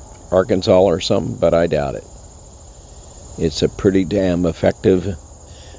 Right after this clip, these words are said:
<clears throat> organization that brings in billions of dollars. They know how to supply their customers, and their customers are really loyal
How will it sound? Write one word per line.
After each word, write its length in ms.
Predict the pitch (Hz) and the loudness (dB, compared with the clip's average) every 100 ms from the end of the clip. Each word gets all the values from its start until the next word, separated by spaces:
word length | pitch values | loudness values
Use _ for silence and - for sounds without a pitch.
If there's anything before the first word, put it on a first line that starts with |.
| - - | -6 2
<clears throat> 40 | |
organization 1120 | 175 117 95 98 110 110 107 101 107 - 104 | 4 4 2 4 4 4 4 4 4 0 -4
that 140 | 82 | -4
brings 300 | 82 95 95 | -6 -6 -6
in 240 | 95 95 92 | -8 -8 -2
billions 460 | 98 101 104 98 | 2 2 2 0
of 100 | 101 | 0
dollars. 640 | 95 95 95 92 92 - - - - - - - - - | 2 4 4 4 0 -4 -14 -18 -20 -20 -20 -20 -16 -2
They 140 | 82 | 0
know 320 | 82 82 101 101 | 4 4 4 4
how 180 | 95 | 4
to 80 | 95 | 2
supply 500 | - 98 - 90 92 | 0 -8 -2 0 2
their 160 | 92 95 | 0 -4
customers, 720 | - 82 - 80 80 - - - - - - - | -4 -4 -4 -6 -6 -8 -14 -16 -20 -20 -20 -10
and 160 | 95 90 | -4 0
their 120 | 85 | 0
customers 720 | - - 92 - 90 87 85 | -2 -2 -2 0 0 0 0
are 200 | 73 76 | 0 0
really 340 | 73 78 78 64 | 0 0 0 -4
loyal 560 | 69 87 107 107 104 | 2 4 4 2 -4